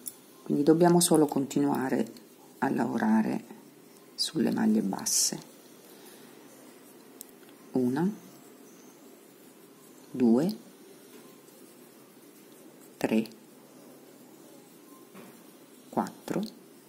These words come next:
cinque, sei,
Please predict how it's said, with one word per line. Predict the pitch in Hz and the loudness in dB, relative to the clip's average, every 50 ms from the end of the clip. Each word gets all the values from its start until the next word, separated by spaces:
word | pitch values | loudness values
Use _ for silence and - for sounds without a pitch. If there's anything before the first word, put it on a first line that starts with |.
| - - - - - - - - - - - - - - - - - - - - - - - - - - - - - - - - - - - - - - | -20 -20 -20 -20 -20 -20 -20 -20 -20 -20 -20 -20 -20 -20 -20 -20 -20 -20 -20 -20 -20 -20 -20 -20 -20 -20 -20 -20 -20 -20 -20 -20 -20 -20 -20 -20 -16 -10
cinque, | - - - - 120 110 - 120 123 120 - - 185 220 - - - - - - - - - - - - - - - - - - - - - - - - - - - - - - - - - - - - - - - - - - - - - - - - - - - - - | -8 -4 -2 0 0 0 0 -2 -4 -6 -6 -4 -4 -4 -4 -6 -12 -20 -20 -20 -20 -20 -20 -20 -20 -20 -20 -20 -20 -20 -20 -20 -20 -20 -20 -20 -20 -20 -20 -20 -20 -20 -20 -20 -20 -20 -20 -20 -20 -20 -20 -20 -20 -20 -20 -20 -20 -20 -20 -20 -20 -20 -20 -20 -20 -16 -10
sei, | - - - - - - 135 120 - - 110 147 196 226 | -4 -2 0 2 2 2 2 0 0 0 0 0 0 0